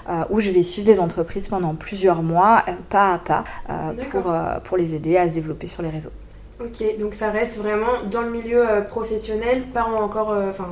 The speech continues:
Speaker 2: particulier pour l'instant, euh.
Speaker 1: Pour l'instant,
Speaker 2: Ah.
Speaker 1: c'est vrai que j'ai, j'ai jamais, euh, coaché, on va dire, de particulier, euh, qui voudrait, euh, devenir
Speaker 2: Mhm.
Speaker 1: créateur de contenu, euh, comme, euh, ce que je fais, par exemple. Beaucoup de gens m'ont demandé.
Speaker 2: Mhm.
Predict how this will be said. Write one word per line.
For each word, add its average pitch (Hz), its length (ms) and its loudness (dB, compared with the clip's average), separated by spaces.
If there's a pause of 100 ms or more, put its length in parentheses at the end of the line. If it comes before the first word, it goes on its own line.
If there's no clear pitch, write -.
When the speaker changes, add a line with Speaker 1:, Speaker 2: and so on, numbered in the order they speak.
(140)
Speaker 2:
particulier 202 560 -6
pour 220 180 -6
l'instant, 196 260 -6
euh. 208 40 -4 (420)
Speaker 1:
Pour 247 140 8
l'instant, 226 320 8
Speaker 2:
Ah. 320 40 2
Speaker 1:
c'est 254 200 8
vrai 240 140 6
que 269 40 2
j'ai, 196 340 8
j'ai 180 200 2
jamais, 233 500 6
euh, 190 220 8
coaché, 220 480 4
on 220 80 6
va 190 160 6
dire, 196 180 2
de 190 80 4
particulier, 185 880 0
euh, 180 120 4
qui 175 160 -10
voudrait, 185 520 4
euh, 165 140 4
devenir 175 440 0
Speaker 2:
Mhm. 254 40 -6
Speaker 1:
créateur 180 380 0
de 175 80 0
contenu, 175 500 0
euh, 165 140 6
comme, 170 340 0
euh, 165 160 -4
ce 160 80 -14
que - 100 -6
je 165 120 -4
fais, 226 160 4
par 175 180 0
exemple. 170 340 -2 (300)
Beaucoup 226 340 0
de 233 60 2
gens 226 160 8
m'ont 240 200 8
demandé. 190 560 6
Speaker 2:
Mhm. 226 80 -2